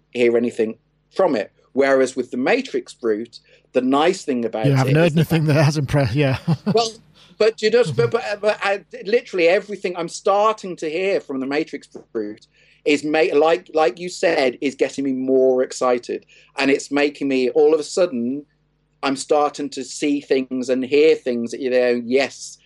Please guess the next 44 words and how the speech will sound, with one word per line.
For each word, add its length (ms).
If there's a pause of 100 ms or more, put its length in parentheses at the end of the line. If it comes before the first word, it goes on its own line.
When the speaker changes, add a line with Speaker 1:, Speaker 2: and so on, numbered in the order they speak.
(140)
Speaker 1:
this 220
is 100
fulfilling 420
the 80
promise." 580 (160)
Speaker 2:
Right. 360
Speaker 1:
Whereas 80
Speaker 2:
Oh, 120
I 80
see. 200
Yeah. 240 (580)
Uh, 220
Speaker 1:
You 60
know, 60
so 60
Speaker 2:
well, 80
Speaker 1:
it's 100
going 220
Speaker 2:
he-, 220
here's 260
another 240
thought 240
about 220
this 140
whole 160
process. 420
I 20
mean, 140
obviously, 480 (340)
if 80
you 60
start, 400
you're 160
doing 260
a 100
kind 200
of 80
teaser, 240
and 160
again 320
with, 240
uh, 320
um, 400
uh, 80